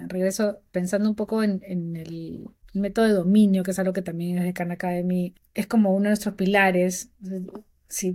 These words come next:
pensamos muy atrás en la taxonomía de Bloom, este, y recordamos todo el tema del, del dominio de las habilidades, Khan Academy tiene un poco esa idea, eh, o sea,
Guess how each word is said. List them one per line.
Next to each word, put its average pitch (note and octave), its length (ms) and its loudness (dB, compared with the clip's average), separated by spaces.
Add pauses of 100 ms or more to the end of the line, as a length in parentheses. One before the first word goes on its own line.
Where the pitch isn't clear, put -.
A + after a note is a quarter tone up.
(120)
pensamos G3+ 600 -2 (100)
muy A3 260 4
atrás G#3 320 4
en G#3+ 60 6
la G#3 100 4
taxonomía F#3+ 500 -2
de G#3 60 4
Bloom, A3 460 8 (360)
este, F3 920 -2
y E3+ 500 -4 (180)
recordamos G#3 520 2
todo G#3 140 4
el G3 100 0
tema G3+ 320 2
del, F3+ 320 2
del F3 400 -2
dominio G#3 440 6
de G#3+ 60 4
las G#3 160 2
habilidades, F3+ 760 0
Khan A#3+ 160 2
Academy B3 600 4
tiene A#3 180 2
un A3 80 0
poco A3+ 460 0
esa A3+ 260 0
idea, A#3+ 480 6 (440)
eh, F3+ 460 2
o - 40 -10
sea, - 200 -4